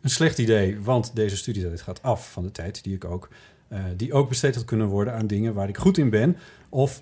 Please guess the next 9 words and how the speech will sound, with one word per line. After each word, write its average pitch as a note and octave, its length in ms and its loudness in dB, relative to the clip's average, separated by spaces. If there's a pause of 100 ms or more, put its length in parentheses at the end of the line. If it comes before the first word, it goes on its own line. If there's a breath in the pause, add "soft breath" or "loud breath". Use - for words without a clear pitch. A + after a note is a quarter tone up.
aantoonbaar G2+ 720 0
nuttiger? A#2 640 2
Of - 420 0
is A#2+ 120 -10
het - 260 -8
B, - 40 -20
een C3 420 4
goed A#3+ 240 0
idee, G#2 420 2